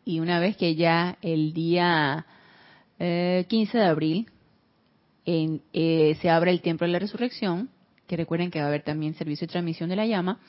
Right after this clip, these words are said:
podemos irnos en conciencia proyectada mientras nuestro cuerpo físico duerme. Ya cuando estemos más experimentados, no tenemos que esperar hasta a que nuestro cuerpo físico duerma. Ya podemos ir también en pleno estado de alerta.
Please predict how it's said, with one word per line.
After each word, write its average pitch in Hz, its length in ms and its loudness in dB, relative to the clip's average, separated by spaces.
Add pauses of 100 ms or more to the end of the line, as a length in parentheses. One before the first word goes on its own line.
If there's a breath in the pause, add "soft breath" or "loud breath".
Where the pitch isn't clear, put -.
(540 loud breath)
podemos 190 300 4
irnos 226 300 4
en 294 240 4
conciencia 254 500 0
proyectada 151 640 -2
mientras 185 340 0
nuestro 180 240 0
cuerpo 190 280 0
físico 175 420 -4
duerme. - 540 -10
Ya 185 160 -4
cuando 180 200 0
estemos 170 320 -4
más 190 180 -6
experimentados, 196 960 0
no 190 140 -4
tenemos 196 340 -4 (340)
que 190 100 0
esperar 185 360 2
hasta 226 220 0 (260)
a 180 80 -2
que 180 140 0
nuestro 180 360 -2
cuerpo 226 340 2
físico 208 460 -4
duerma. 196 580 0
Ya 170 160 -2
podemos 190 380 0
ir 202 160 2
también 214 640 0 (280)
en 175 360 -2 (840)
pleno 247 260 4
estado 240 560 6
de 185 220 4
alerta. 214 640 6